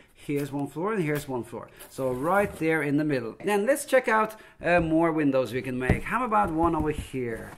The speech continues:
It's quite perfect to have a, a big window right there. Perfect window right, uh, here. I'm trying to make the same line on the outside. By looking in,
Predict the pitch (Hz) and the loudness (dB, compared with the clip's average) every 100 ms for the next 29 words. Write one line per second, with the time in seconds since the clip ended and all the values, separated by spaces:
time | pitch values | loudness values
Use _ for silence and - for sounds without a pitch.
0 | - 147 - 214 214 - - 202 196 208 | -6 -6 0 2 2 0 0 2 2 0
1 | 202 - 151 160 160 147 - 143 147 143 | 0 0 0 2 2 0 0 2 4 2
2 | - - - - - 139 139 123 156 170 | -2 -14 -20 -12 -2 4 4 4 4 6
3 | 156 165 165 160 160 143 135 127 - - | 6 6 6 6 6 6 4 0 -4 2
4 | 202 202 202 202 180 - - 156 156 - | 4 4 2 2 0 -6 -4 -2 -2 -4
5 | 156 156 - 135 147 147 143 147 147 143 | -4 -4 -4 -2 0 2 2 2 2 0
6 | 131 127 127 127 127 120 - - - - | -2 0 0 0 -2 -6 -18 -20 -20 -18
7 | - 131 113 110 107 104 101 - _ - | -10 -10 -8 -10 -10 -10 -10 -14 _ -20
8 | - - - - - - - 262 262 254 | -20 -20 -20 -20 -20 -18 -10 -6 -2 2
9 | 240 240 240 220 - 135 135 170 175 175 | 2 2 0 -2 -4 -6 0 2 2 2
10 | 170 160 143 143 - - - 180 175 180 | 0 0 -2 -6 -6 -6 -4 0 2 2
11 | 185 185 180 170 165 170 175 170 151 143 | 2 0 2 2 4 4 4 4 2 2
12 | 143 147 143 - 165 165 170 160 151 151 | 2 0 -2 0 4 6 4 2 2 4
13 | 160 190 226 214 196 185 196 190 | 4 0 0 0 2 2 2 -2